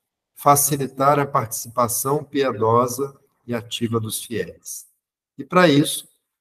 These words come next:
se precisa reformar a liturgia, né? Se precisa voltar à fonte, às fontes escriturísticas,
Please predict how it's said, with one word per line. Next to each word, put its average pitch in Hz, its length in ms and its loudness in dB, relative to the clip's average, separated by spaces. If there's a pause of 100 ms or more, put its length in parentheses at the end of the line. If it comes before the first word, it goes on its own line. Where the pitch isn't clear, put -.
(120)
se - 220 -6
precisa 135 920 0 (440)
reformar 120 840 2 (440)
a 117 80 0
liturgia, 110 800 -2 (420)
né? 117 240 -12 (400)
Se - 160 -18
precisa 120 800 -2 (180)
voltar 143 560 8
à 135 80 8
fonte, 175 880 -2
às 139 280 -2
fontes 143 680 -2
escriturísticas, 131 1400 -2